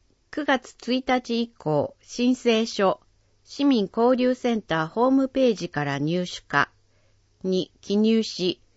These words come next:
ファックス、Eメールで、または市民交流センター窓口へ。ファックス、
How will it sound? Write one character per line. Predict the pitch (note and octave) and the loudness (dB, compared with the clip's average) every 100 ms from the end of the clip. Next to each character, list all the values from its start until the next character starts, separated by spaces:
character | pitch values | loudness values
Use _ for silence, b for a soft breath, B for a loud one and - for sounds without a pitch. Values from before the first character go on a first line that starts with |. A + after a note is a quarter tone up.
| _ _ _ _ | _ _ _ _
フ | - | -4
ァ | C#4 | -2
ッ | |
ク | - A3+ | -2 -6
ス、 | - C#3+ - | -2 -4 -4
E | - B3+ C#4 | -2 2 6
メ | C#4+ C4 | 4 4
ー | F#3 | 0
ル | D3+ | -2
で、 | C3+ A#2+ - _ _ _ _ _ - | -2 -4 -6 _ _ _ _ _ -10
ま | F#3+ G#3+ | -6 0
た | A#3+ | 2
は | G#3 F3 - - | 2 0 -2 -8
市 | - D4+ | -2 2
民 | C#4 A3 - | 4 2 2
交 | B3 C4 | 4 4
流 | C4 C4 | 2 0
セ | - B3+ | 0 0
ン | A3+ | 0
タ | - D#3+ | -2 -2
ー | |
窓 | D3+ E3 G3 | -2 -2 -2
口 | A3 F3 - B2 | -2 -4 -6 -6
へ。 | A2 - _ _ _ _ _ _ _ _ _ _ _ _ | -6 -10 _ _ _ _ _ _ _ _ _ _ _ _
フ | C4 | -2
ァ | |
ッ | |
ク | C4 A3 | 0 -4
ス、 | - C#3 C3 | -4 -6 -6